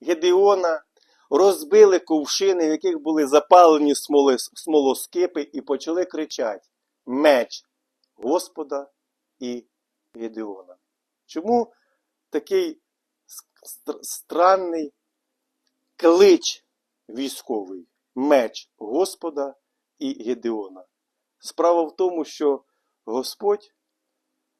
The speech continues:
він бажає робити перемоги через людей, які йому вірять.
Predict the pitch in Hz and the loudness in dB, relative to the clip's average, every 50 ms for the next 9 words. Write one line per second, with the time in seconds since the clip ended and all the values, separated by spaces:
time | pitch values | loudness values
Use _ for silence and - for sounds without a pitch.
0 | _ _ _ _ - 143 156 156 139 123 123 143 143 139 135 143 156 151 135 117 | _ _ _ _ -8 -4 -2 -2 -2 2 4 4 4 4 2 2 2 4 4 2
1 | 107 98 98 98 92 _ _ _ _ _ _ _ _ _ _ _ _ _ _ _ | -2 -6 -12 -16 _ _ _ _ _ _ _ _ _ _ _ _ _ _ _ _
2 | - 123 120 139 135 147 143 139 - 123 - - 131 123 120 123 123 127 151 175 | -8 -4 -4 -2 0 0 0 0 0 -4 0 2 4 4 4 2 -2 -4 -4 -4
3 | 190 180 139 117 104 - _ _ _ _ _ _ _ _ _ _ _ _ _ - | -4 -4 -6 -10 -16 -20 _ _ _ _ _ _ _ _ _ _ _ _ _ -4
4 | - 147 143 143 131 - 131 123 131 127 120 120 160 170 175 185 185 175 _ _ | 0 0 2 2 0 -2 -4 -8 -8 -6 0 4 6 8 8 6 4 -4 _ _
5 | _ _ _ _ _ _ - 120 117 110 _ - 143 151 165 151 - _ _ _ | _ _ _ _ _ _ -8 -8 -8 -8 _ -6 -6 -6 -6 -6 -10 _ _ _
6 | _ - 110 110 113 113 117 120 123 123 123 _ _ _ _ _ _ _ 120 107 | _ -18 -12 -10 -10 -8 -8 -8 -10 -10 -12 _ _ _ _ _ _ _ -20 -20
7 | 101 104 104 98 95 90 98 95 _ _ _ | -16 -16 -16 -16 -16 -18 -20 -20 _ _ _